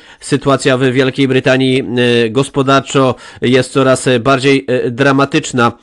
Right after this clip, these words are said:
Mówmy sobie wprost. Przy zapadającym się, e, funcie brytyjskim, podwyższanym wieku emerytalnym, e, który potrafi być nawet o trzynaście ra-,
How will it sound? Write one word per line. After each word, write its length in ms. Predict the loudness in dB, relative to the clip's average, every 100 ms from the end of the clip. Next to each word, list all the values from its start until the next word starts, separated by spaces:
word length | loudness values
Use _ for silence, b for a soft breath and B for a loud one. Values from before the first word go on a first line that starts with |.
| B B
Mówmy 340 | -2 -2 -2
sobie 300 | 0 0 0
wprost. 460 | -2 0 0 0 -8 B B -14
Przy 400 | 0 4 4 4
zapadającym 720 | 2 0 2 4 2 0 -6
się, 280 | 0 2 2
e, 180 | 0 -4
funcie 420 | 0 0 2 0
brytyjskim, 680 | 2 2 2 0 -2 -2 -2 B B B
podwyższanym 680 | -4 0 -2 0 2 2 2
wieku 260 | 0 2
emerytalnym, 880 | 0 2 0 2 2 4 2 2 0 B B -2
e, 120 | -2
który 380 | 0 2 4 2
potrafi 480 | 0 0 0 0
być 240 | 0 -2 0
nawet 320 | 0 0 -2
o 80 | -6
trzynaście 640 | -6 -4 0 0 0 0 2
ra-, 300 | 2 2